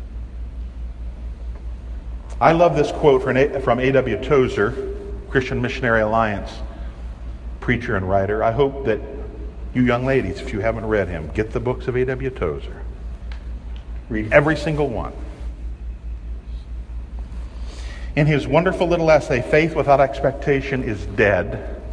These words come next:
he said these words, "Every great movement of God in history, every unusual advance in the church,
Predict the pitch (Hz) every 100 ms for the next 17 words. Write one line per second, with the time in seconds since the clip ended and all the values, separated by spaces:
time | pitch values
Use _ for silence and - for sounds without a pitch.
0 | - - - - - - - - - -
1 | 107 92 117 98 107 120 120 95 80 -
2 | 82 87 76 - - - - - - -
3 | - - - - - - - - - 214
4 | 254 269 247 208 214 202 190 202 190 180
5 | 139 139 165 160 165 160 147 135 165 -
6 | - 113 98 117 202 262 226 247 233 185
7 | 170 170 220 247 233 226 196 165 156 175
8 | 185 - 165 165 - 131 95 -